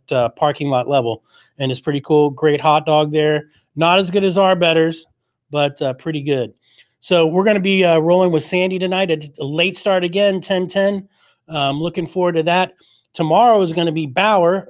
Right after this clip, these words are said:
last year's Cy Young Award winner. It's to be determined who's gonna pitch against that guy. Um, I'm not even gonna guess anymore because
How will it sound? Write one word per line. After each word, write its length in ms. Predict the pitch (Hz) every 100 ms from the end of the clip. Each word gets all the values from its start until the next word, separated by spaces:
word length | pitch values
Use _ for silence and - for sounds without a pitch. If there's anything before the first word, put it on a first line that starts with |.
| 196
last 320 | 160 160 -
year's 180 | 175 165
Cy 200 | 202 175
Young 220 | 175 175
Award 300 | 170 175 175
winner. 380 | 170 175 175 170 _ _ _
It's 200 | 165 -
to 200 | - 214
be 160 | 196 202
determined 460 | 175 196 202 196
who's 140 | 185 175
gonna 200 | 185 175
pitch 240 | 190 170
against 320 | 180 170 160
that 200 | 196 190
guy. 360 | 185 196 190 185 _ _ _ _ -
Um, 560 | 156 139 135 127 120 _ _ _ _ 170
I'm 140 | 170
not 160 | 214 175
even 200 | 156 151
gonna 160 | 147
guess 280 | 143 196 -
anymore 320 | 135 120 117
because 300 | 113 135 143